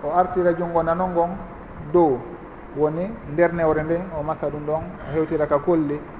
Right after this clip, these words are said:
haray o gayni nyaamo ngon, nano ngon kadi o warra noon, haray o timmini tamamuye makko on. Ka baŋnge raɓɓindinagol, inchallah, damal tamamuye aroye fensitugol ɗum ɗo yeeso si Allahu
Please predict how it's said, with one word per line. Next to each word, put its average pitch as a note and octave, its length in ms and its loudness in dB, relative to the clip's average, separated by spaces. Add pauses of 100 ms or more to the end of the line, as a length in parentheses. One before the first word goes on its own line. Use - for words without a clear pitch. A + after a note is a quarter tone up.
(360)
haray D3+ 180 0
o D3 60 2
gayni D#3+ 280 0
nyaamo D3+ 360 0
ngon, B2+ 180 -2 (280)
nano D#3+ 200 -2
ngon D3 200 0
kadi D3+ 300 -2 (380)
o C#3 100 2
warra C3+ 260 2
noon, C3 220 -4 (1400)
haray C3+ 320 -4 (140)
o C3+ 40 -6
timmini C#3+ 400 -4
tamamuye C3+ 520 2
makko B2 260 -4
on. B2 120 -4 (500)
Ka D#3 80 -2
baŋnge E3 400 4
raɓɓindinagol, D3+ 720 2 (100)
inchallah, C#3 560 0 (240)
damal D#3 240 4
tamamuye C#3+ 640 0 (160)
aroye C3+ 480 2 (480)
fensitugol D3+ 480 0
ɗum C#3 180 -4
ɗo C3 60 0
yeeso C3+ 320 0
si B2 100 -6
Allahu A#2+ 300 -2